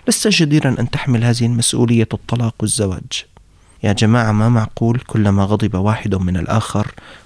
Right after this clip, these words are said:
قطع، يعني، عرى الاتصال بينه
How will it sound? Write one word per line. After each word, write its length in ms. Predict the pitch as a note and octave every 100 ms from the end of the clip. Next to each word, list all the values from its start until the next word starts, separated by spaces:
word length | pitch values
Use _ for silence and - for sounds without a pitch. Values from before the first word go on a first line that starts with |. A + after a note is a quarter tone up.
| -
قطع، 480 | C3 - G#2 G#2+ A2 - - -
يعني، 400 | - G2 F#2+ F#2+ -
عرى 340 | A#2 A2 F#2+ - A2
الاتصال 760 | A2 - - A2+ - A#2 A2+ - -
بينه 680 | A2+ A2+ G#2 G#2+ A2 A#2